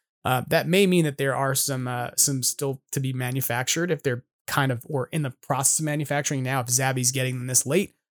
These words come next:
Um, remember, this thing wasn't supposed to come out until April to begin with. So, um, who knows? But the point is that they're not gonna have their supply, the rest of it, until April. They don't have it now.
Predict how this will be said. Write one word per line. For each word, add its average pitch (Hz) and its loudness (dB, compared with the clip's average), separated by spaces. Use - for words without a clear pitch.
Um, 120 -4
remember, 147 4
this 160 4
thing 185 6
wasn't 170 8
supposed 160 6
to 139 -4
come 147 4
out 143 6
until 131 0
April 151 4
to 120 -2
begin 123 0
with. 123 -6
So, 127 -2
um, 123 -2
who 214 10
knows? 220 6
But 143 0
the 170 2
point 190 6
is 180 8
that 151 2
they're 175 8
not 196 6
gonna 175 6
have 165 4
their 156 8
supply, 143 4
the 131 0
rest 135 2
of 127 -4
it, 127 0
until 131 0
April. 131 -2
They 131 -4
don't 131 -2
have 127 -2
it - -10
now. 135 -6